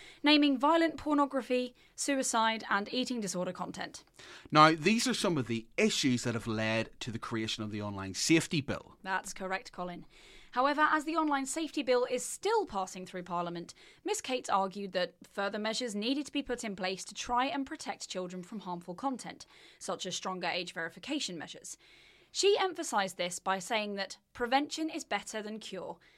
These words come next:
Speaker 1: and that action without addressing the root of the problem was a bit like having a leaky roof and calling for even larger buckets to catch the drips.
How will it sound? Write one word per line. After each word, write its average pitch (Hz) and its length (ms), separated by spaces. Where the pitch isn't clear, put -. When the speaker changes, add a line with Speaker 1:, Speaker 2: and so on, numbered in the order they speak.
Speaker 1:
and 220 120
that 226 120
action 320 340
without 233 320
addressing 220 400
the 208 60
root 320 320
of 233 80
the 202 60
problem 185 440
was 208 300
a - 60
bit 539 240
like 359 180
having 285 300
a 269 40
leaky 370 320
roof 185 360
and 262 100
calling 294 280
for 277 100
even 269 320
larger 359 300
buckets - 400
to 269 80
catch - 280
the - 60
drips. 190 420